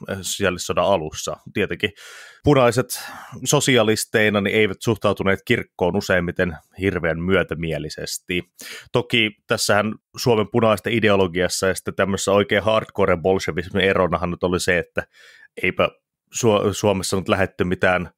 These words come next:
pappien ja seurakunnan työntekijöiden joukkoteloituksia tekemään niin kuin, näillä punaisilla alueilla, niin kuin esimerkiksi vaikka Neuvosto-Venäjällä toimittiin.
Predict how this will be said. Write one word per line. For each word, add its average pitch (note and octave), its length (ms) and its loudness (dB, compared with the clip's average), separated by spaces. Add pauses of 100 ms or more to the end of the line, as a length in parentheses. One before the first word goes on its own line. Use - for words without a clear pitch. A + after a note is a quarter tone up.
(500)
pappien G2 600 0
ja F2+ 220 2
seurakunnan G2 640 0
työntekijöiden F2+ 720 2
joukkoteloituksia E2+ 1000 0
tekemään D#2+ 560 -2
niin E2 160 -6
kuin, F2 120 -6 (360)
näillä E2+ 260 0
punaisilla E2+ 440 2
alueilla, D#2+ 360 2
niin E2 140 -2
kuin F#2 120 2
esimerkiksi F2 400 -2
vaikka G2 240 0 (340)
Neuvosto-Venäjällä D#2+ 840 0 (140)
toimittiin. E2 600 -2